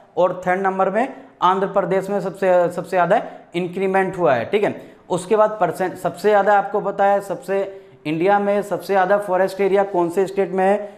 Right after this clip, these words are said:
या सबसे ज़्यादा forest area को-, forest area according to the area, square kilometer area, उसके according देखें तो India में सबसे ज़्यादा forest कौन से स्टेट में है, तो सबसे ज़्यादा फॉरेस्ट है वो मध्य प्रदेश में। सबसे ज़्यादा forest एरिया,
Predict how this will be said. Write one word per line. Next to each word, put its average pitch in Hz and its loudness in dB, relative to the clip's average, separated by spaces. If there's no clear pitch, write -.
या 180 2
सबसे 175 -2
ज़्यादा 196 4
forest 185 0
area 190 2
को-, 170 2
forest 185 0
area 185 2
according 165 0
to 190 -4
the 202 4
area, 165 2
square 180 0
kilometer 185 0
area, 175 4
उसके 196 -2
according 185 -2
देखें 185 -2
तो 185 -2
India 185 0
में 190 0
सबसे 180 -8
ज़्यादा 190 2
forest 185 -2
कौन 180 0
से 185 0
स्टेट 185 0
में 190 2
है, 208 2
तो 196 4
सबसे 175 0
ज़्यादा 196 4
फॉरेस्ट 196 -2
है 196 2
वो 208 0
मध्य 180 2
प्रदेश 160 -2
में। 113 -6
सबसे 175 0
ज़्यादा 208 4
forest 190 0
एरिया, 139 2